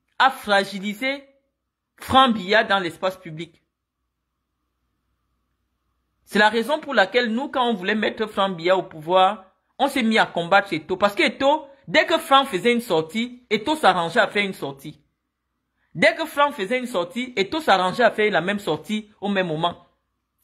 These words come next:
Franck part au nord, il part au nord. Il se fait adouber par les chefs et tout. Mais les gens faisaient ça, ils ont cru qu'ils pouvaient manipuler Eto'o pour diminuer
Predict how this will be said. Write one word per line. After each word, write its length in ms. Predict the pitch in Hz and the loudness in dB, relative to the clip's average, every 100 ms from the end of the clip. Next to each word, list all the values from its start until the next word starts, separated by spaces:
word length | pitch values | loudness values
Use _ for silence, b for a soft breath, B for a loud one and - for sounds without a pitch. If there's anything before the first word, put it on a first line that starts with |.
| _ | _
Franck 340 | - 262 294 | 2 2 4
part 180 | 269 247 | 4 4
au 80 | 226 | 2
nord, 340 | 214 208 220 214 | 0 -2 -2 -6
il 100 | 208 | -6
part 240 | 202 180 | -2 -2
au 80 | 175 | -4
nord. 340 | 170 156 143 _ _ _ _ _ _ _ _ _ - | -8 -12 -14 _ _ _ _ _ _ _ _ _ -6
Il 100 | 233 | 0
se 140 | 190 | 0
fait 140 | - | 4
adouber 420 | 220 175 175 175 214 | 4 4 -2 -2 0
par 240 | 196 180 | 2 2
les 80 | 156 | 0
chefs 260 | 190 190 | -8 -6
et 140 | 151 - | -8 -8
tout. 120 | 180 | -12
Mais 340 | 170 196 214 - | -6 -6 -6 -2
les 140 | 185 | 2
gens 160 | 247 330 | 2 0
faisaient 280 | 202 190 247 | -2 -4 -2
ça, 440 | 233 233 - - _ _ | 2 2 0 -14 _ _
ils 160 | 233 285 | -2 0
ont 100 | 294 | 0
cru 160 | 311 | 0
qu'ils 120 | 302 240 | -2 -6
pouvaient 220 | 180 240 | 2 4
manipuler 580 | 196 175 170 160 190 214 | 4 0 -4 -4 -2 -2
Eto'o 460 | - 226 277 - _ _ _ - | 0 0 0 -8 _ _ _ -2
pour 160 | 349 | 0
diminuer 840 | 277 202 208 214 214 233 247 285 | 0 0 2 4 4 4 4 2